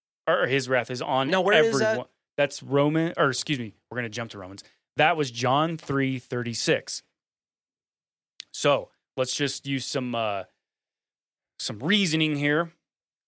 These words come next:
Speaker 1: This says, uh, "Whoever believes in the Son has eternal life. Whoever rejects the Son will not, for God's wrath will remain on them." It will stay on them because they had it prior to Christ.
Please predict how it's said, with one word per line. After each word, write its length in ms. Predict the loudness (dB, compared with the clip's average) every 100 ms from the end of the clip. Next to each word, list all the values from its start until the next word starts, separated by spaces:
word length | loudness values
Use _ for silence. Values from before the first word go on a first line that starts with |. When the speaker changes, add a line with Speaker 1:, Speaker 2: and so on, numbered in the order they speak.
| _ _ _ _ -6
Speaker 1:
This 300 | 0 2 0
says, 580 | 2 6 6 4 2 -10 _ _ _ _ _ -2
uh, 300 | 2 4 2
"Whoever 240 | 0 -2
believes 200 | 0 0
in 40 | 0
the 20 |
Son 140 | -2 -2
has 180 | -4
eternal 240 | -4 -2 0
life. 160 | 0
Whoever 100 | -2
rejects 280 | -2 -2 -2
the 40 | -4
Son 120 | -6 2
will 200 | 2 4
not, 380 | 2 0 -2 -6 _ -10
for 720 | 0 4 6 6 6 6 2 _ _ _ _ 0
God's 400 | 4 4 2 -2
wrath 420 | 2 2 2 -2
will 240 | 0 0
remain 1040 | 2 0 0 -2 0 2 4 2 2 0 -2 -8 _ _ _
on 300 | 2 2 2
them." 300 | -2 -4 -14 _ -6
It 140 | -2
will 100 | 0
stay 560 | 0 -2 2 4 4 2
on 300 | 2 2 2
them 300 | 0 0 -4
because 240 | -6 -6
they 120 | -6
had 240 | -4 -2 -2
it 180 | -2 -6
prior 380 | 2 4 4 2
to 200 | -4 -8
Christ. 540 | -2 2 2 -2 -10